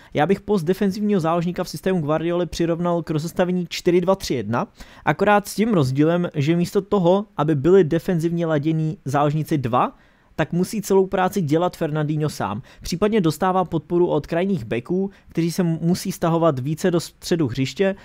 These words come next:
a snaží se teda suplovat absenci jednoho defenzivního záložníka. V neposlední řadě,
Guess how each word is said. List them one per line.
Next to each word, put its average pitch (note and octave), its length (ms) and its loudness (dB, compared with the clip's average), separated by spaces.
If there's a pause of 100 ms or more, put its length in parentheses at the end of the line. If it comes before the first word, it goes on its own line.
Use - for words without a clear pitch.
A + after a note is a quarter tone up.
(140)
a D3+ 280 4
snaží F3+ 380 0
se G3 120 -2
teda F#3 220 2
suplovat F3+ 600 -2
absenci E3+ 560 0
jednoho E3 400 2
defenzivního D3 560 2
záložníka. A#2+ 560 -2 (460)
V D3 40 0
neposlední F#3 600 2
řadě, E3+ 580 2